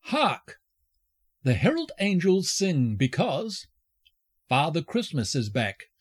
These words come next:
Director, Mick Davis. Director and script, Philippe Martinez. Script, Hannah Davis, David Connolly, and Delane Corcoran.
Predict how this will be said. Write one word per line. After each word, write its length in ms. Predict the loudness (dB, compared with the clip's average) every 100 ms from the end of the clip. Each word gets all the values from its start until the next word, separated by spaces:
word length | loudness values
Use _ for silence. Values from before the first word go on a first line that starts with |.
| _ _ _ _ -8
Director, 640 | -2 -2 2 0 0 -6 _ _ _ _ _ _ _ -4
Mick 200 | -4 -4 -2
Davis. 560 | 2 2 0 -4 -10 -14 _ _ _
Director 340 | -2 -2 0 -2
and 140 | -2
script, 420 | -4 -2 -2 -2 -20 _ -4
Philippe 380 | 0 0 -2 -4
Martinez. 760 | -2 0 0 -2 -2 -6 -14 -20 _ _
Script, 540 | -10 0 0 0 -16 _
Hannah 260 | -4 0 0
Davis, 680 | 2 2 2 -2 -4 -8 -12 _ _ _ _ _ _ _ _
David 360 | 0 0 0 -4
Connolly, 560 | -2 0 2 0 -4 -12 _ _ _ -6
and 340 | 0 0 0
Delane 580 | 0 2 2 0 -2 -4 _
Corcoran. 600 | 0 0 0 -2 -4 -8